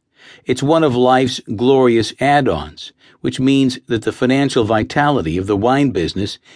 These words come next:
is strapped pretty firmly to the nation's fiscal health. When the economy bottomed out, the grape bubble popped. Cabernet Sauvignon prices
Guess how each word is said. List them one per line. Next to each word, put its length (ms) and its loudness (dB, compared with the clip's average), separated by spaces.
is 140 -6
strapped 500 -2
pretty 200 -2
firmly 540 0
to 120 -2
the 100 0
nation's 380 -2
fiscal 440 -4
health. 360 -10
When 120 0
the 120 4
economy 480 2
bottomed 480 2
out, 340 -2
the 120 0
grape 400 2
bubble 300 -2
popped. 560 -4
Cabernet 460 2
Sauvignon 600 2
prices 480 -4